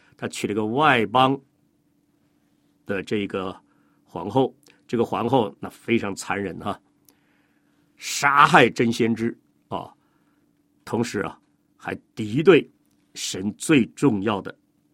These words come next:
一个仆人，在当时代的以利亚。好，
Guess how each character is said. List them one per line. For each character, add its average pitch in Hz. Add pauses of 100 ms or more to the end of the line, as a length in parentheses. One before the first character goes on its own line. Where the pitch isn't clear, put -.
(280)
一 107
个 98
仆 92
人， 104 (100)
在 98
当 113
时 101
代 98
的 - (600)
以 101
利 107
亚。 - (1000)
好， -